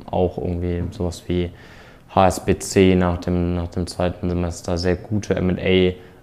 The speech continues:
ähm, Boutiquenhäuser, ähm, die man auf je-, die auf jeden Fall auch entsprechend international vertreten sind, haben wir auch irgendwie dann entsprechende Burger-Stories und so weiter. Und das sind wirklich dann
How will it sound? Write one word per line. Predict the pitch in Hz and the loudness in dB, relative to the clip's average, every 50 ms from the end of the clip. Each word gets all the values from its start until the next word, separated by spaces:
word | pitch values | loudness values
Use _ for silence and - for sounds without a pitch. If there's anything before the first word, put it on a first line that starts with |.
| - - - | -20 -8 -4
ähm, | 92 90 87 87 87 87 87 87 85 85 85 90 98 | -2 0 0 0 0 0 0 0 0 0 -2 -4 -4
Boutiquenhäuser, | 98 90 - - - 104 - - - 95 92 90 82 85 90 90 90 90 85 85 87 85 87 87 85 85 - - - - - - - - - | -4 -6 -6 -4 -4 -4 -4 -2 -2 -2 0 0 0 2 2 4 4 4 4 2 2 2 2 0 -2 -4 -8 -14 -20 -20 -20 -20 -20 -10 -6
ähm, | 92 87 87 87 87 87 85 85 87 87 87 - - - - - - - - | -4 -4 -2 -2 -2 -2 -2 -2 -2 -2 -4 -6 -8 -12 -18 -20 -20 -14 -8
die | - - - - - - 92 90 90 90 87 87 - - - - - - | -8 -8 -8 -4 0 2 4 4 4 4 4 2 0 -2 -8 -16 -18 -8
man | - 90 87 87 85 87 | -4 -2 -2 0 0 -2
auf | 87 - - | -4 -4 -4
je-, | 92 | -2
die | 90 - - | 0 0 0
auf | - - - | 0 0 -2
jeden | 92 87 | -4 -4
Fall | 85 - 85 | -4 -6 -8
auch | 82 - - | -10 -8 -10
entsprechend | - - - - 95 82 98 - | -10 -8 -6 -4 -4 -4 -2 -4
international | 90 92 92 85 82 - - 90 85 85 | -2 -2 -2 -4 -4 -4 -6 -4 -4 -6
vertreten | - - - - - - - 90 82 - 87 90 87 87 85 - - - - - | -6 -8 -12 -14 -8 -4 -2 -2 -2 -2 -2 -2 -2 -2 -4 -8 -12 -20 -20 -20
sind, | - - - 90 90 82 - - | -8 -2 0 0 0 0 -2 -4
haben | 90 | -4
wir | 87 87 | -4 -4
auch | 87 - - | -4 -6 -6
irgendwie | 90 90 85 87 | -4 -4 -4 -4
dann | 85 87 85 | -4 -4 -4
entsprechende | 85 85 - - - 90 85 95 90 | -4 -6 -6 -6 -6 -4 -4 -4 -4
Burger-Stories | - - 117 113 104 92 - - - 95 95 92 87 - | -2 0 0 0 0 -2 -2 -2 -2 0 2 2 0 0
und | 90 87 | -4 -6
so | 87 90 87 | -6 -4 -4
weiter. | 90 87 90 90 - 120 135 - - - - - - - - - | -2 -2 -2 -2 -2 -4 -4 -4 -8 -14 -20 -20 -20 -20 -20 -16
Und | - - 95 | -8 -4 -2
das | 92 92 - | -2 -2 0
sind | - 92 90 | 0 0 2
wirklich | 87 90 87 - | 2 0 0 -2
dann | - 92 90 90 87 87 90 | -2 -2 0 0 0 0 -2